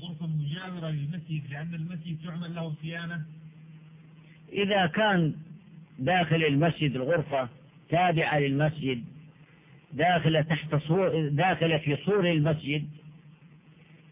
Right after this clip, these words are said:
Speaker 2: فهي من المسجد يصلي فيها تحية المسجد. أما إذا كانت الغرفة خارجة عن المسجد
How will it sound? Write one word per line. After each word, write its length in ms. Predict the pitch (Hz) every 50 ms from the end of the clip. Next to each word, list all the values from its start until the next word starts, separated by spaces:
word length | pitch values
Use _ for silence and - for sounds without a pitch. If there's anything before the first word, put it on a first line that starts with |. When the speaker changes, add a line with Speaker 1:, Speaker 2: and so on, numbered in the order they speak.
| - - - - -
Speaker 2:
فهي 340 | 208 226 196 220 233 240 233
من 60 | 233
المسجد 580 | 254 254 240 214 202 202 165 - 156 135 110 - - - - - - - - - - - -
يصلي 380 | - - 226 226 208 196 170
فيها 320 | 147 151 135 101 92 - - - - - - - - - - - - - -
تحية 320 | 165 - 147 156 151 143 151
المسجد. 440 | 139 139 143 139 - - - - - - - - - - - - - - - - - - - - - - - - -
أما 300 | 208 233 226 214 208 185
إذا 240 | 196 185 170 180 165
كانت 400 | 156 190 214 220 202 175 156 -
الغرفة 440 | 160 160 170 202 185 147 - 156 139
خارجة 600 | - - 185 214 220 214 202 202 185 160 170 156
عن 200 | - 160 156 147
المسجد 580 | 143 139 139 143 139 143 - 123 123 117 101